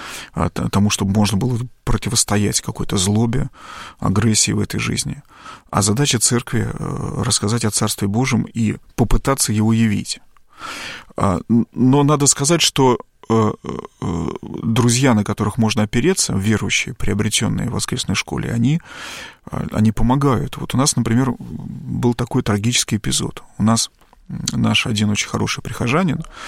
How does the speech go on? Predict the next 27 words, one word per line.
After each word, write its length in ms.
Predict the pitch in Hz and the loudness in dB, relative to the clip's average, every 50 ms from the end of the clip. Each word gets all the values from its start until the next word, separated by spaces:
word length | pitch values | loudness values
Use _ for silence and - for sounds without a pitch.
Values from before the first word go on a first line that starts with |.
| - - - - | -14 -14 -10 -2
он 100 | - 120 | 0 0
сейчас 160 | 120 - - | 2 0 0
переехал 540 | - - - 95 107 127 180 196 - - - | 0 0 2 2 2 2 0 0 0 -2 -2
и 40 | - | -2
стал 220 | - - - 104 | -2 -2 -2 -2
прихожанином 540 | 90 - 101 - 104 104 104 101 107 101 101 | -2 -2 -2 -2 0 0 0 0 0 0 0
другого 340 | 98 101 143 165 185 175 139 | 0 0 2 2 2 2 2
храма, 420 | - - - 104 98 110 127 127 - - - - - - - - - - - - - _ | 0 -2 -2 -2 -2 -2 -4 -8 -10 -14 -18 -18 -16 -14 -12 -12 -14 -14 -16 -18 -14 _
а, 180 | - - - - - | -4 -4 -2 -2 0
женился, 720 | - 101 104 104 117 156 185 180 - - 165 143 135 123 - | 2 2 4 4 4 4 4 2 2 0 0 -2 -2 -2 -2
свадьба 340 | - - 117 135 135 120 | 2 4 4 4 4 2
проходила 460 | - - 110 - - 104 95 98 95 - | 0 -2 -4 -2 -2 -2 0 0 -2 0
у 100 | - 98 | 0 2
нас, 340 | 95 110 139 151 - - - - - - _ _ _ _ - - - - - - - - - - _ - | 2 2 2 0 -2 -6 -10 -16 -20 -20 _ _ _ _ -20 -20 -20 -20 -20 -18 -18 -18 -20 -20 _ -6
а, 520 | - - 101 95 - - - - - - - - | -2 0 0 2 0 0 -2 -4 -4 -6 -6 -6
в 100 | 104 - | -4 0
приходе, 480 | - 104 101 - - 123 135 127 120 | 2 2 2 2 0 0 0 2 2
и 40 | 107 | 2
это 180 | 107 104 - 107 | 2 2 0 -2
было 140 | 87 - | -2 -2
совершенно 320 | 123 - - - 113 101 98 | -2 -2 0 0 0 0 0
замечательно. 840 | 92 - 98 101 95 - 113 120 131 - - - - 127 120 131 127 | 0 0 0 0 0 0 0 0 -2 -4 -6 -8 -6 -6 -6 -6 -6
Венчание, 600 | 104 95 95 95 95 - - 123 139 143 120 113 | -4 -2 -2 0 0 0 0 0 0 0 -2 -4
потом 440 | - - - - - - 113 117 | -4 -6 -6 -6 -6 -6 -6 -6
свадьба, 500 | 113 - - 101 117 135 - - - 151 - - - - - - - - - - - _ _ | -6 -4 -2 -2 -2 -2 -2 -4 -6 -8 -10 -14 -20 -20 -18 -18 -16 -16 -18 -18 -20 _ _
а, 220 | - - - - 127 | -6 -4 -4 -4 -4
с 320 | - - - - - - | -4 -2 -2 -2 -2 -2